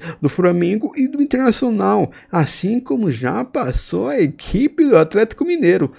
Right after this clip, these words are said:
E vamos torcer, nossa, é, Atlético Mineiro e Flamengo. Se tiver um empatezinho aqui nesse jogo,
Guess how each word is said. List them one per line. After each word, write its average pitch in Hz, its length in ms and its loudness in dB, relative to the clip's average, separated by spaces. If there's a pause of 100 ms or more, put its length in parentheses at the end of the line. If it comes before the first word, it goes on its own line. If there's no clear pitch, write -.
(160)
E 127 140 0
vamos 131 320 0
torcer, 208 640 -2 (240)
nossa, 135 580 -2 (580)
é, 131 280 2
Atlético 180 560 2
Mineiro 185 560 2
e 190 80 -2
Flamengo. 170 560 -2
Se 175 160 -8
tiver 185 320 -4
um 254 100 -4
empatezinho 214 760 2
aqui 165 320 0
nesse 180 240 4
jogo, 190 480 0